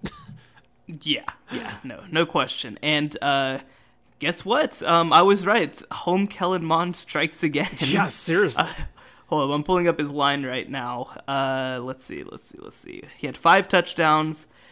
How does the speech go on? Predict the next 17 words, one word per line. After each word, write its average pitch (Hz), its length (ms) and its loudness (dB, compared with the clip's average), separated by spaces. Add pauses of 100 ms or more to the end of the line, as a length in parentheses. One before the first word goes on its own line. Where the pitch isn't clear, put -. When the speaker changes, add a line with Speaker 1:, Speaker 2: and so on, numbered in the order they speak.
(260)
Speaker 2:
He 160 280 -2
threw 190 180 0
for 180 120 2
two 233 200 0
hundred 220 240 2
thirty-four 190 340 0
yards, 151 280 0
three 156 260 -2
touchdowns 139 760 -2
on 135 180 -4
seventeen 151 420 -2
of 143 80 -6
twenty-three 151 400 -4
passing, 139 600 -2
and 139 120 -8
then 127 200 -6
added 135 380 -6